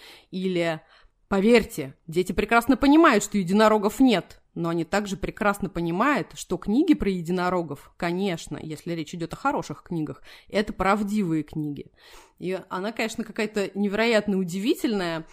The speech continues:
И вот эта её первая книга, детская книга «Крылатые кошки», она вот собрала в себя прям вот какое-то невероятное количество всего, что я обожаю. Тут и мама-кошка, живущая на помойке,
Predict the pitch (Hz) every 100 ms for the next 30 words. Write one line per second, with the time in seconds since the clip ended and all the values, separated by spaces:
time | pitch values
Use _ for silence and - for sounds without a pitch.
0 | - - - 202 226 247 233 214 214 269
1 | 254 214 208 240 247 320 277 185 190 220
2 | - 202 180 226 180 170 208 220 208 208
3 | 185 - 285 392 - - 196 175 196 302
4 | 247 - 233 214 214 226 254 294 269 -
5 | - 190 226 240 214 226 190 226 - -
6 | - - - 214 - 285 277 - 277 220
7 | - - - 233 240 269 294 262 247 262
8 | 311 - 214 - 285 226 349 415 - -
9 | 240 262 247 226 202 185 156 160 269 -
10 | - 226 269 302 269 - 262 254 269 -
11 | - 226 220 - - 190 226 247 - 240
12 | 233 233 240 233 233 240 233 226 220 208